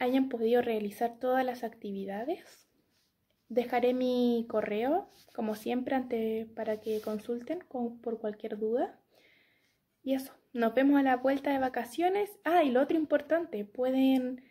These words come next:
en las vacaciones, por ejemplo, pueden realizar la actividad de los investigadores o ju-, seguir con el juego de la escritura divertida con harina. Así que eso, espero que se encuentren muy bien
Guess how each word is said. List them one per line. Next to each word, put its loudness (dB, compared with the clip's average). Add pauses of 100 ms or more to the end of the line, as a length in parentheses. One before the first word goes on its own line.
(320)
en 2
las 2
vacaciones, 2
por -4
ejemplo, -2 (460)
pueden 4
realizar 2
la 2
actividad -2
de 0
los 2
investigadores 0 (520)
o 6
ju-, -6
seguir 0
con 2
el 2
juego 4
de 2
la 0
escritura -2
divertida 0
con -4
harina. -2 (840)
Así -12
que -6
eso, -2 (180)
espero 0
que -4
se -4
encuentren 0
muy 2
bien -2